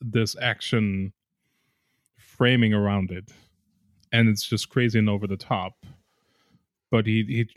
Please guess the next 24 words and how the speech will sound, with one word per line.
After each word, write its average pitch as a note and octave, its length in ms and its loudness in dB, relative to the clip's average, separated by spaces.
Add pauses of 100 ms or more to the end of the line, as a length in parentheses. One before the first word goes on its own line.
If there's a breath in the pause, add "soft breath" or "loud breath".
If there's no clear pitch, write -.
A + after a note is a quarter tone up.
(120)
he, - 60 -4
he, G#2+ 480 -4
he B2 260 -8
kinda C#3 200 0
hides A2 600 -2
the G2+ 460 -6 (680)
ickiness A2 600 0
of G#2+ 220 -8
the G#2+ 80 -2
relationship G#2+ 600 -4 (240)
with G#2+ 460 0
the A2+ 120 0
over G#2 240 -4
the F#2 100 -8
top G2 220 -6
action. F#2+ 440 -10 (720 soft breath)
It's A2 160 -4
kinda A2 180 2
wild. F#2+ 160 0 (200 soft breath)
A-, B2 220 4
another C#3 280 6
point C3 440 0
that, A#2 140 2 (140)
that, A2+ 120 -2